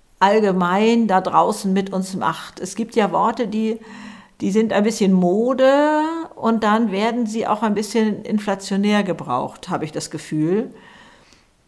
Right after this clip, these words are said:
Und Selbstliebe ist nicht Egoismus, hat damit überhaupt nichts zu tun, ähm, sondern es ist für sich selber die Verantwortung zu übernehmen für das Leben und nicht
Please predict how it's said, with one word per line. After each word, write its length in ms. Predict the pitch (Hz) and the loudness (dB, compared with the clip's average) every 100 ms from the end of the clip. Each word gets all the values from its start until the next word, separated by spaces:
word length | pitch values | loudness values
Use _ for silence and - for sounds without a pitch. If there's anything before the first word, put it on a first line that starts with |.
| _ _ - | _ _ -2
Und 200 | 208 202 | 0 2
Selbstliebe 440 | 226 240 - 254 | 2 2 2 2
ist 220 | 233 214 | 2 2
nicht 540 | 220 220 277 330 - - | 4 6 4 0 -6 -4
Egoismus, 640 | 247 240 254 254 - 156 | -2 0 -2 -2 -8 -6
hat 100 | 202 208 | -4 0
damit 200 | 220 214 | 0 0
überhaupt 640 | 233 226 254 - - - | -2 0 0 0 -6 -2
nichts 520 | 233 285 - - - | 0 0 -2 -14 -14
zu 100 | - | -10
tun, 600 | 220 - 302 160 143 180 - - 214 - - - - | -10 -8 -6 -6 -6 -8 -10 -16 -18 -18 -20 -14 -4
ähm, 600 | 202 185 185 185 220 - - - _ _ - | 0 0 0 -2 -4 -8 -20 -20 _ _ -12
sondern 560 | 226 208 208 202 196 | -4 0 2 2 0
es 180 | - 208 | -2 -2
ist 360 | - 233 - - | 0 -2 -4 -4
für 180 | 240 | -2
sich 160 | 233 226 | 0 0
selber 280 | 226 220 214 | 0 0 -2
die 100 | 208 | -4
Verantwortung 1120 | - - - - 302 294 147 123 - - 185 | -6 -8 -8 -8 -8 -8 -8 -8 -10 -14 -14
zu 180 | - - | -10 -8
übernehmen 920 | 143 98 92 82 82 - - - - | -6 -8 -8 -8 -8 -10 -10 -10 -10
für 180 | - - | -8 -6
das 240 | 147 - | -4 -4
Leben 540 | 147 143 139 - - - | -4 -4 -4 -6 -10 -8
und 240 | 165 - | -10 -2
nicht 480 | 202 302 330 - - | 2 2 0 -10 -18